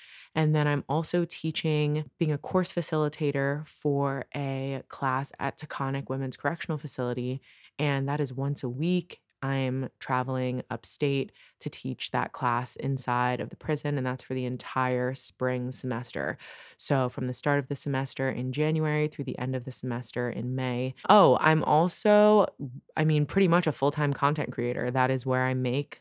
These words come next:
my coins, girl. That is where I make most of my living and income is content creation, primarily on Instagram. So I'm creating content and I'm working with brands. How did I forget that? <laughs> And that definitely takes a considerable amount of time.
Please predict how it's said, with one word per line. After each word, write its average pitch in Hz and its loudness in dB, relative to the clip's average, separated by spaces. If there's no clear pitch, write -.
my 139 0
coins, 160 2
girl. 135 0
That 135 4
is 139 2
where 139 6
I 143 4
make 143 0
most 139 2
of 156 4
my 156 2
living 151 2
and 131 0
income 185 0
is 147 0
content 135 -2
creation, 156 -2
primarily 131 0
on 113 -4
Instagram. 175 2
So 135 2
I'm 131 0
creating 127 -4
content 156 0
and 131 -4
I'm 131 -2
working 120 -6
with 123 -6
brands. 143 0
How - -2
did 180 0
I 226 2
forget 120 -4
that? - -4
<laughs> - -
And - 4
that 147 8
definitely 147 4
takes 143 2
a 156 4
considerable 151 6
amount 139 2
of 139 0
time. 165 4